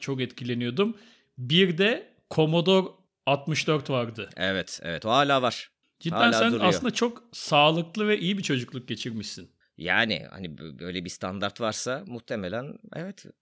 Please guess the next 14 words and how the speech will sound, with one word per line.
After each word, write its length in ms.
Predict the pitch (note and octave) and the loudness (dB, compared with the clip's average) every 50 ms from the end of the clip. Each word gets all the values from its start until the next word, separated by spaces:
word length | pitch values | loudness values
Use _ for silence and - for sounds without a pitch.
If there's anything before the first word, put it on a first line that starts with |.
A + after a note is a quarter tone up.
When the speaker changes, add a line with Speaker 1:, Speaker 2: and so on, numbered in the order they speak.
| _ _ - | _ _ -10
Speaker 2:
Bir 40 | - | -6
şikay-, 360 | - - A2 C#3 C#3 C3 C3+ | -4 -2 0 4 4 4 4
şikayetçi 560 | C3 - - - D3+ D3+ D#3 D#3 - - - F3 | 4 2 2 4 6 6 6 4 2 2 4 4
olacağım 380 | D#3+ D#3+ C#3+ E3 D#3 D#3 D#3 | 4 4 4 2 2 2 0
bir 40 | D#3 | -2
konu 240 | - E3 D#3+ E3 E3 | 0 0 0 4 4
yok 200 | E3 E3+ E3 - | 4 4 4 4
yani 240 | D3+ C3 A#2 G#2+ G#2 | 4 4 4 4 2
aslında 480 | G2 - - G#2 F#2+ F#2 G2 F2+ F2 _ _ _ _ _ _ - | 0 -2 -4 -6 -6 -4 -6 -6 -8 _ _ _ _ _ _ -10
çocukluğum 500 | - - A#2 G2+ G#2+ - - A2 G#2+ G2+ | -6 -4 -4 -4 -4 -6 -4 -2 -2 0
hakkında. 360 | G2+ G2+ - - G2 F#2+ F#2+ | -2 -4 -4 -6 -4 -4 -4
Güzel 360 | F#2+ F2 G2+ G#2 A#2+ B2 B2 | -4 -2 0 0 2 0 0
bir 60 | A#2+ A2+ | -2 -6
çocukluktu. 600 | - A#2 F#2 F#2 - - E2+ - _ - E2 | -8 -8 -10 -10 -12 -16 -16 -16 _ -12 -12